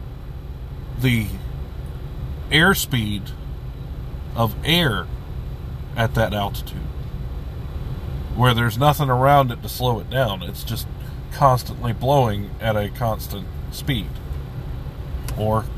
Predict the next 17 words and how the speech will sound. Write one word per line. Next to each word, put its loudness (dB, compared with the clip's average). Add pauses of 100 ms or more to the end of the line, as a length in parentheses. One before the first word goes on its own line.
(120)
gusts 4 (300)
that -4 (380)
increase 2
it -6
for 0
a 2
little -2
bit. -4 (2750)
Have 8
you 4
ever 8
watched 6
somebody 2
work 4 (1700)
as 0
a 2
blacksmith? 6